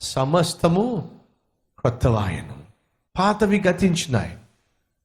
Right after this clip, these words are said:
పాత జీవితాన్ని మనం వదిలిపెట్టేశాం, సమాధి చేసేశాం.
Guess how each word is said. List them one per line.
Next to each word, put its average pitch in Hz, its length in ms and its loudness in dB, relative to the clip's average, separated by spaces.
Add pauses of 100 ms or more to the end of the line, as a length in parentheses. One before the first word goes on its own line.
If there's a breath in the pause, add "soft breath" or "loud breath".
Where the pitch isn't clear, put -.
(180)
పాత 196 240 0
జీవితాన్ని 190 580 0
మనం 170 260 2
వదిలిపెట్టేశాం, 165 1000 0 (720)
సమాధి 214 540 2
చేసేశాం. 180 800 0